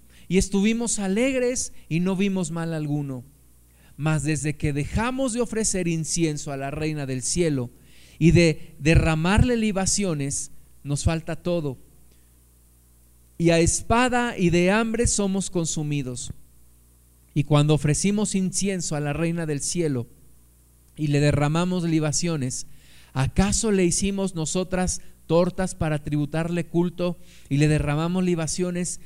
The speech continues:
sin consentimiento de nuestros maridos?" En estos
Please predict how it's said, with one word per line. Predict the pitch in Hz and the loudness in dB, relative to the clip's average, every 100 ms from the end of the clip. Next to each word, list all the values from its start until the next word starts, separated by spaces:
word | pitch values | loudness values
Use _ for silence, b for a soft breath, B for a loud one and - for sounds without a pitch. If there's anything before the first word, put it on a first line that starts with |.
| b | b
sin | - - 180 185 | -6 0 2 0
consentimiento | 170 185 175 - 156 151 151 143 156 165 151 175 165 b b - | -2 -4 -4 -4 -6 -4 -4 -4 -4 -6 -8 -10 -10 b b -6
de | 156 | -4
nuestros | 151 165 170 151 165 151 | -2 -2 -4 -6 -8 -8
maridos?" | 151 156 165 180 175 - - - - - - _ _ _ _ _ _ _ b b b b | -8 -8 -8 -12 -16 -20 -20 -20 -20 -20 -20 _ _ _ _ _ _ _ b b b b
En | 156 170 | 0 2
estos | 196 - 214 190 - | 2 2 2 0 -4